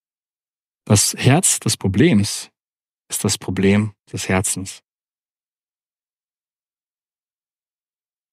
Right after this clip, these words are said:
Und Paulus versteht die Lösung dieses Problems darin, dass der Geist Gottes die Kraft ist, Sünde in unserem Leben zu überwinden,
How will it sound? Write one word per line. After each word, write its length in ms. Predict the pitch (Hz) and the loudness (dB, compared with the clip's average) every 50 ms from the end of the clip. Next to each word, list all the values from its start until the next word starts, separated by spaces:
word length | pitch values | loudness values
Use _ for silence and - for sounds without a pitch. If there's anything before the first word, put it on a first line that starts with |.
| _ _ _ _ _ _ _ _ _ _ _ _ - | _ _ _ _ _ _ _ _ _ _ _ _ -8
Und 80 | 113 | -4
Paulus 320 | - 113 127 139 170 151 - | -2 0 2 2 2 0 0
versteht 720 | - 120 113 - - - - 123 135 160 - - - - _ _ _ _ _ _ _ _ _ _ - | -2 -4 -2 -4 -2 0 2 4 4 4 2 -2 -16 -20 _ _ _ _ _ _ _ _ _ _ -6
die 60 | - | 0
Lösung 340 | 98 120 160 170 143 107 98 | 2 4 4 4 4 2 0
dieses 240 | 90 90 98 95 - | -2 -4 -8 -10 -8
Problems 420 | - 95 92 95 98 98 - - | -8 -6 -4 -4 -4 -4 -6 -6
darin, 380 | - 95 98 98 104 110 113 110 - - - - _ - | -2 0 0 2 2 0 0 -2 -6 -14 -20 -20 _ -12
dass 180 | - 90 - | -10 -8 -6
der 160 | - - - | -4 -4 -4
Geist 540 | 104 - 92 98 104 110 113 120 - - - | -2 0 2 2 4 4 4 2 0 -6 -6
Gottes 400 | - 92 95 - - 92 92 - | -6 -6 -6 -4 -6 -8 -8 -6
die 120 | - 98 101 | -8 -8 -8
Kraft 480 | - - - 107 120 127 - - - | -6 -2 0 0 0 0 -4 -6 -4
ist, 320 | 101 98 104 - - - - _ _ _ _ | -2 -2 -2 -2 -6 -8 -12 _ _ _ _
Sünde 600 | - - - 95 95 98 98 92 98 98 101 - _ _ _ - | -12 -10 -6 -2 -2 0 0 0 -2 -4 -6 -8 _ _ _ -12
in 60 | 92 | -10
unserem 260 | 85 - 92 92 92 | -10 -8 -6 -4 -2
Leben 400 | 95 95 95 95 92 98 101 - _ | 0 2 2 2 0 -2 -8 -12 _
zu 200 | - - - 95 | -14 -12 -10 -6
überwinden, 600 | 98 95 92 104 107 104 104 - - 113 107 | -6 -4 0 2 2 2 2 0 -2 -8 -8